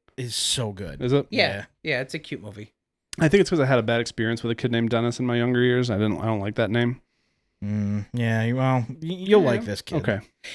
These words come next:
Speaker 3: Yeah, this one is, it,
Speaker 1: It's
Speaker 3: and
Speaker 1: also got Christopher Lloyd.
Speaker 3: Yes, it does, but
Speaker 1: Yeah.
Speaker 2: Oh, God, Doc
Speaker 3: as
Speaker 2: Brown.
Speaker 3: a hobo.
Speaker 2: Doc Brown in his
Speaker 3: Yeah.
Speaker 2: later life.
Speaker 1: Transient.
Speaker 3: Um, this was his,
Speaker 2: <laughs>
Speaker 3: this was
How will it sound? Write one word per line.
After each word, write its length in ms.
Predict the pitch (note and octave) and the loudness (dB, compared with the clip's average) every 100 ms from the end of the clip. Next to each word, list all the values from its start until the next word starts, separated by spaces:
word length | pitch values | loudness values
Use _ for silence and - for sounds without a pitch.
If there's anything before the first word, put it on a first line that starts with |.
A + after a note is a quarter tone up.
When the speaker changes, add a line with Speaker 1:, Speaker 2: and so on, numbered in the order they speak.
| - - | -18 -4
Speaker 3:
Yeah, 280 | D3+ A2+ A2 - | -2 0 -2 0
this 200 | F#3 - | 0 2
one 160 | F#3+ F3 | 2 4
is, 320 | C#3+ - - - | 2 -2 -6 0
it, 80 | D#3 | 2
Speaker 1:
It's 40 | D3 | 4
Speaker 3:
and 80 | D#3 | 4
Speaker 1:
also 200 | D#3 E3 | 4 4
got 160 | D3 | 2
Christopher 340 | D3+ C#3 - B2 | 0 -4 -4 -4
Lloyd. 340 | B2+ F3+ A#2+ - _ _ - | -4 -4 -8 -14 _ _ -4
Speaker 3:
Yes, 240 | F3+ F#3 G#3 | 0 0 0
it 60 | |
does, 260 | G#3 F3+ C3 | 0 0 -2
but 160 | G#2 A#2 | -4 -4
Speaker 1:
Yeah. 80 | - | -2
Speaker 2:
Oh, 280 | C#3+ D3 | -2 -2
God, 280 | G#2 A#2+ C#3 | -2 -6 -6
Doc 140 | A#2 D3 | -4 0
Speaker 3:
as 260 | D#3 C#3 | 4 4
Speaker 2:
Brown. 100 | D3+ | 4
Speaker 3:
a 60 | D3+ | 0
hobo. 580 | C#3+ - A#2+ G2 F#2+ - _ _ _ _ _ _ | -2 -2 -2 -2 -6 -10 _ _ _ _ _ _
Speaker 2:
Doc 260 | - C#3 D3+ | 0 2 2
Brown 460 | C#3+ C#3 C#3 B2+ B2 | 0 0 2 0 -4
in 280 | - B2+ A#2+ | -6 -6 -4
his 320 | A#2 B2 A#2 | -4 -4 -4
Speaker 3:
Yeah. 60 | B2+ | -4
Speaker 2:
later 240 | A#2 A2 | -4 -2
life. 360 | A2+ G#2+ G#2+ - | -2 -2 -2 -6
Speaker 1:
Transient. 680 | A2+ G2+ G2 G2 G#2 F#2+ - - | -6 -4 -6 -6 -8 -10 -12 -4
Speaker 3:
Um, 180 | C#3 - G#5 G#5 G5+ - - | 2 4 2 2 -2 -4 -2
this 140 | - | -2
was 120 | G3+ | -2
his, 260 | D3+ C#4 G#3+ | -2 0 0
Speaker 2:
<laughs> 580 | - - - _ - - _ _ _ _ _ _ _ - | -2 -4 -10 _ -14 -14 _ _ _ _ _ _ _ -10
Speaker 3:
this 160 | G3 | -8
was 140 | G3+ | -6